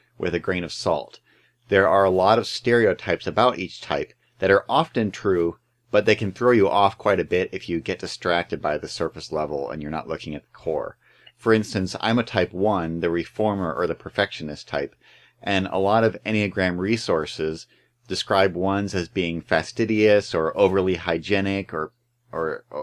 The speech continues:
uh, punctual or super organized, and none of those descriptions of outside behavior sounded like me. So for a while, I didn't think I was a one. I thought I was a, a four or a five, until I started to dig in and realize that I couldn't relate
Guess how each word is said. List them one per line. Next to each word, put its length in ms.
uh, 260
punctual 540
or 320
super 300
organized, 680
and 160
none 120
of 100
those 220
descriptions 720
of 120
outside 460
behavior 520
sounded 400
like 280
me. 280
So 200
for 220
a 80
while, 440
I 120
didn't 220
think 200
I 120
was 160
a 40
one. 460
I 160
thought 180
I 60
was 220
a, 60
a 120
four 360
or 120
a 60
five, 580
until 360
I 80
started 380
to 140
dig 240
in 180
and 140
realize 400
that 100
I 60
couldn't 260
relate 460